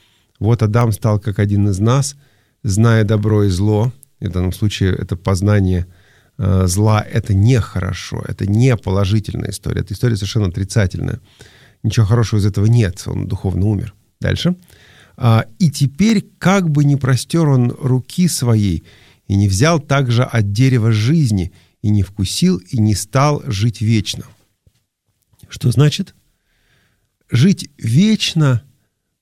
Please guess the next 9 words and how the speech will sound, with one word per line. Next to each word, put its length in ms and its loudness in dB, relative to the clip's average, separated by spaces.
физически, 760 0
скорее 520 2
всего, 320 -8
большинство 420 -4
так 160 -2
объясняют, 540 -2
жить 280 2
вечно 480 2
физически 840 0